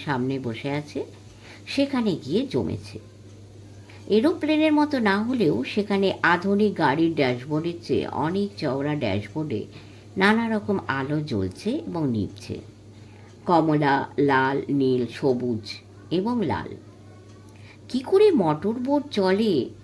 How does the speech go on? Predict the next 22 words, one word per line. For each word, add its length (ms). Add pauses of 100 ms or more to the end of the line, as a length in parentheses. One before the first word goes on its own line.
(100)
তাকে 300
চালানো 580
হয়, 300 (520)
সেই 160
রহস্য 500
জানবার 460
জন্যই 440 (380)
সেখানে 480
গেছে 380
ভটকা। 420 (1000)
গেছে 460
ভালো 380
কথা, 340 (520)
কিন্তু 240
আমার 400
মতো 300
ইঞ্জিনিয়ারিং 920
না 300
করলেই 400
হয়, 320 (640)
ভাবছিলাম 720
আমি। 220